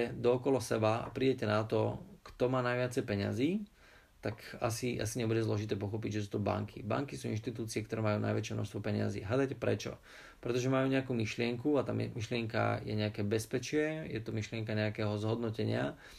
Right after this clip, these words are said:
vašich financií a máte pocit, že peniaze, ktoré máte uložené v banke,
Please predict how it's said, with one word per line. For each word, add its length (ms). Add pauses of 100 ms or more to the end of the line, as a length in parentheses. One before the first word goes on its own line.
(180)
vašich 320
financií 560
a 80
máte 240
pocit, 460
že 160
peniaze, 420
ktoré 380
máte 260
uložené 480
v 80
banke, 360